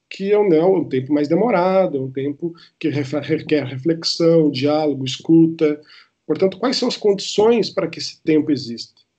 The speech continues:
Isso envolveria, na prática, por exemplo, a gente pensar regulamentação das plataformas, das redes sociais, das mídias,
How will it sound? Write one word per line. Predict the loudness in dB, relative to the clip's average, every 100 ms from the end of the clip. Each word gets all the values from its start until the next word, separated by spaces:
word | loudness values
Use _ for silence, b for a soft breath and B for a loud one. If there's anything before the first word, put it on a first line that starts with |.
| _ _ _ -2
Isso | 0 2
envolveria, | 2 2 2 2 2 0 -4 -12 -10
na | -10
prática, | -6 -2 -2 -4 -10 -12 -12
por | -10
exemplo, | -6 -4 -4 -4
a | -4
gente | -4 -6
pensar | -6 -4 0 0 -2 b b -2
regulamentação | 4 6 4 2 -2 -4 0 2 2 0
das | -4 -2
plataformas, | -4 -4 -8 0 2 2 2 -2 -4
das | -6
redes | -8 -8 -10
sociais, | -10 -6 -4 -2 0 0
das | -2 0
mídias, | 4 6 4 2 -2 -4